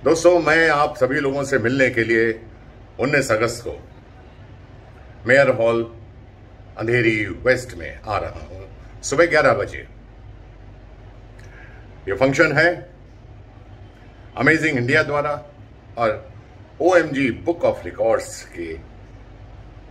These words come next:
द्वारा। तो मेरे सभी अवार्डियों को मेरी तरफ से और, अ, ओएमजी record holders को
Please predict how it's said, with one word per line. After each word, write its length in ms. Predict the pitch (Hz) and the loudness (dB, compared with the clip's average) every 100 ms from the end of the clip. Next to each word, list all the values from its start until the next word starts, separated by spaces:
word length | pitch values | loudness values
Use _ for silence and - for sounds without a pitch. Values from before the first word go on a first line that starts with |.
| - | -10
द्वारा। 260 | 92 - - - - - - - - - - - - - - - - - - - - - - - - - - | -8 -8 -12 -18 -20 -20 -20 -20 -20 -20 -20 -20 -20 -20 -20 -20 -20 -20 -20 -20 -20 -20 -20 -20 -20 -20 -6
तो 360 | 117 117 117 - - - | 2 2 2 -2 -16 -6
मेरे 200 | 113 113 | 0 0
सभी 400 | 110 110 139 143 | 0 -4 -2 0
अवार्डियों 640 | 127 98 98 104 110 127 127 | -2 -2 0 2 2 -2 -2
को 140 | 110 | -4
मेरी 260 | 98 95 92 | -4 -4 -4
तरफ 240 | 95 - | -4 -4
से 320 | - 120 123 - - - - - - - - - - | -4 -8 -8 -14 -20 -20 -20 -20 -20 -20 -20 -18 -2
और, 220 | 107 101 | 2 2
अ, 320 | 82 71 60 - - - - - - - - - - - - - - - | -2 -8 -14 -18 -20 -20 -20 -20 -20 -20 -20 -20 -20 -20 -20 -20 -10 0
ओएमजी 720 | 160 151 143 127 131 127 123 - - - - - | 4 4 2 -2 -2 -2 -6 -10 -20 -20 -20 -12
record 340 | 90 107 143 110 | -6 0 0 0
holders 560 | 95 104 120 107 - | -4 -4 0 0 -2
को 180 | - 69 | -14 -16